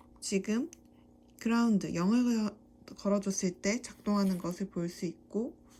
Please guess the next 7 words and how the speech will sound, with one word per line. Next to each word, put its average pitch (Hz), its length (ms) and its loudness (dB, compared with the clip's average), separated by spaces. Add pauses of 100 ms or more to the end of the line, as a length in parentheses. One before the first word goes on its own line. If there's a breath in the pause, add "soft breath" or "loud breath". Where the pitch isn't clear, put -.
(420 loud breath)
일을 330 320 2
걸어줬-, 208 680 -4
걸어줬을 185 580 -4
때는 175 480 -4 (880 loud breath)
차례대로 233 680 0
에스 185 380 0
영, 180 340 -2